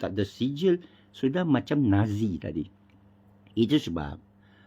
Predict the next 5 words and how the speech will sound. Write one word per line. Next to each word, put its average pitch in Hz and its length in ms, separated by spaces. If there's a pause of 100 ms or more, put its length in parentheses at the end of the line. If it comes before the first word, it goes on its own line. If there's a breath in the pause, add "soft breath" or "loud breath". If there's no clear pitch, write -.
(220 soft breath)
pengalaman 113 720
Perang 95 560
Dunia, 80 400 (720 soft breath)
pengalaman 107 800
Nuremberg 95 560